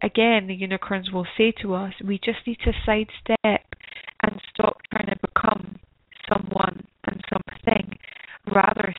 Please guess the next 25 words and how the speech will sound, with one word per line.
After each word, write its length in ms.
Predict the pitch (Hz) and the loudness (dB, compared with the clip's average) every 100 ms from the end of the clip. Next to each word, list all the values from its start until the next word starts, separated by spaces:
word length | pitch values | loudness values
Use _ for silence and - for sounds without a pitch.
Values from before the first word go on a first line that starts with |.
| - | -6
see 180 | 233 | -4
yourselves 640 | 226 202 - - 190 185 190 | -2 -4 -6 -6 -4 -4 -6
as 160 | 202 196 - | -8 -8 -10
the 80 | 196 | -6
magnificent 1080 | 202 - 226 226 247 254 - 226 - 202 - | -6 -6 -10 -6 0 0 0 -4 -2 -4 -4
creator, 680 | - 202 196 233 190 180 185 - - - - | -2 4 6 6 6 2 -2 -10 -16 -16 -6
vast 600 | 196 208 233 254 - - | 2 6 6 4 -2 -10
multidimensional 800 | 214 202 185 190 190 190 - 190 | -8 -6 -6 -8 -8 -8 -12 -10
beings 320 | 190 185 190 - | -6 -6 -8 -6
that 160 | 190 | -4
we 160 | 185 180 | -2 0
are, 540 | 180 226 240 175 196 - - - - - | 6 8 8 4 0 -10 -20 -20 -20 -12
that 260 | 202 202 185 | 0 2 2
we 180 | 190 185 | 0 2
are 380 | 185 196 208 196 | 4 6 6 4
God 320 | - 185 185 180 | 2 2 2 0
incarnate. 720 | 175 - 190 196 208 185 - | -8 -6 0 0 0 -4 -4
How 180 | 190 190 | -2 -2
can 160 | - 202 | -2 -4
we 160 | 196 185 | -4 -2
be 140 | 196 | 0
anything 380 | 190 190 - 185 | 0 -2 -6 -4
less 260 | 185 190 208 - | 0 0 -2 -8
than 180 | 202 180 | -10 -6
that? 220 | 180 175 | -4 -4